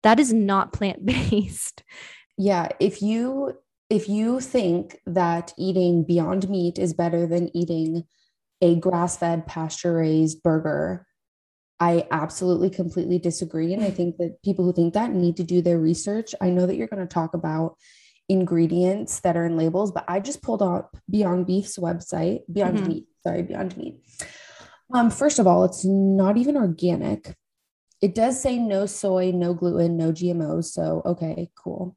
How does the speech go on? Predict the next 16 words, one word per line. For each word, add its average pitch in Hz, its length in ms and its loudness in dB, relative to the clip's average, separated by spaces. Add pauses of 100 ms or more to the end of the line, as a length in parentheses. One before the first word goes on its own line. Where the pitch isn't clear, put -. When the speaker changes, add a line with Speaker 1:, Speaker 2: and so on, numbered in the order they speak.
(120)
Speaker 2:
but 196 120 -2
not 208 240 -2
organic. 185 480 0 (400)
The 240 160 -4
ingredients, 214 840 -6 (400)
and 190 140 2
I 190 60 2
can't 247 300 -10
make 196 220 -6
this 180 220 -4
up. - 260 -6 (640)
Water, 190 460 4
pea 208 220 -2
protein, 180 680 0 (140)
third 269 160 0
ingredient 202 500 -4